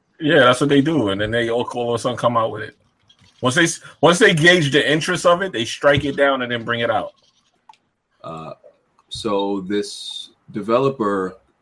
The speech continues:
Speaker 2: named Automation, um, is actually <laughs> working on a P V P arena combat game that supports four hundred concurrent players.
Speaker 1: Wow.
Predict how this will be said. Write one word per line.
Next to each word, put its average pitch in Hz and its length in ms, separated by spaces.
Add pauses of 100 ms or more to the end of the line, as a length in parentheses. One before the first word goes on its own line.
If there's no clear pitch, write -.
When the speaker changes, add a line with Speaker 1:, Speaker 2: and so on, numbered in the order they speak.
(120)
Speaker 2:
named 92 320
Automation, 113 880
um, 92 360
is 98 180
actually 98 540
<laughs> 113 60
working 95 420
on 90 180
a 87 200 (520)
P 190 180
V 170 160
P 143 240
arena 123 400
combat 113 580
game 98 280
that 98 160
supports - 1000 (180)
four 131 260
hundred 104 540
concurrent 87 460
players. 87 680
Speaker 1:
Wow. 101 840